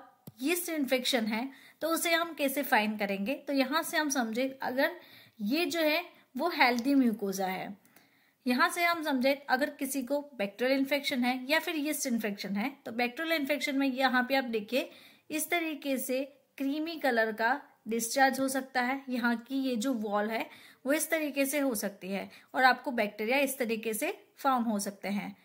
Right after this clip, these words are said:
अगर किसी को यीस्ट इन्फेक्शन है, तो उसे व्हाइट कलर का डिस्चार्ज होगा और यहाँ पे आप देखिए, इस तरीके से फंगस का ग्रोथ दिखेगा। तो इस तरीके से डिफरेंट डिफरेंट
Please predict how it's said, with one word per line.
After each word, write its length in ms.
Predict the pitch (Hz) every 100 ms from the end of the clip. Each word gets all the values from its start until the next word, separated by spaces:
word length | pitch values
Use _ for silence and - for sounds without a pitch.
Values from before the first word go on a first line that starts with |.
| _ -
अगर 220 | 247 247
किसी 280 | 262 262 277
को 140 | 262 269
यीस्ट 420 | 214 240 294 339
इन्फेक्शन 520 | 330 302 302 302 269
है, 100 | 269 277 277
तो 80 | 277
उसे 340 | 262 294 349 - - - -
व्हाइट 400 | 208 233 277 285 -
कलर 240 | 285 269
का 140 | 269
डिस्चार्ज 580 | 269 247 - 254 240 240
होगा 380 | 240 214 220 269 - -
और 340 | 226 254 277 -
यहाँ 360 | 208 233 254 285
पे 60 | 294
आप 140 | 285
देखिए, 340 | 269 254 - 285
इस 200 | 269 -
तरीके 380 | 254 247 240 247
से 240 | 269 349 - -
फंगस 340 | 240 233 233
का 220 | - 254 - -
ग्रोथ 400 | 220 247 285 285
दिखेगा। 500 | 226 - 175 160 170 - _ _ _ _ _ -
तो 60 | 311
इस 160 | 349
तरीके 360 | 381 381 349 349
से 220 | 339 349 359 262
डिफरेंट 360 | 269 269 285
डिफरेंट 420 | 294 277 285 294